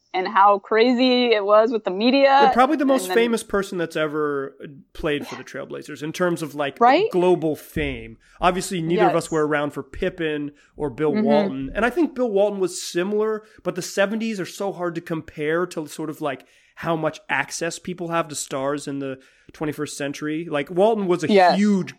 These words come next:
Speaker 2: huge national figure, but no, you just, it just isn't the same way that it is now. And I think Pippen was a big deal, but I don't know if he was a
Speaker 1: Mm-hmm.
Speaker 2: big deal like Melo is a big deal. I don't get the sense
Speaker 1: Mm-hmm.
Speaker 2: from talking to guys who covered the team,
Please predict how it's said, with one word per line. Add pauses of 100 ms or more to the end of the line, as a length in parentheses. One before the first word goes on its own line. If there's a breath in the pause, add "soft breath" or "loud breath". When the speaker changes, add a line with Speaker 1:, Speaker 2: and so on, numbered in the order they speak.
Speaker 2:
huge
national
figure, (240 soft breath)
but
no,
you
just,
it
just
isn't
the
same
way
that
it
is
now. (220 soft breath)
And
I
think
Pippen
was
a
big
deal,
but
I
don't
know
if
he
was
a
Speaker 1:
Mm-hmm.
Speaker 2:
big
deal
like
Melo
is
a
big
deal.
I
don't
get
the
sense
Speaker 1:
Mm-hmm. (100)
Speaker 2:
from
talking
to
guys
who
covered
the
team,